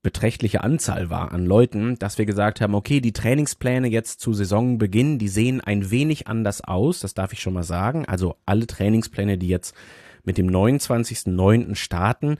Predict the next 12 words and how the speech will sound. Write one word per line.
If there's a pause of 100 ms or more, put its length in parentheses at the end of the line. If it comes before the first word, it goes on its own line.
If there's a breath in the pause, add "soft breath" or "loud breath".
(540 loud breath)
sind
natürlich
von
ihrer
Struktur
her
vergleichbar
wie
in
den
Jahren
vorher,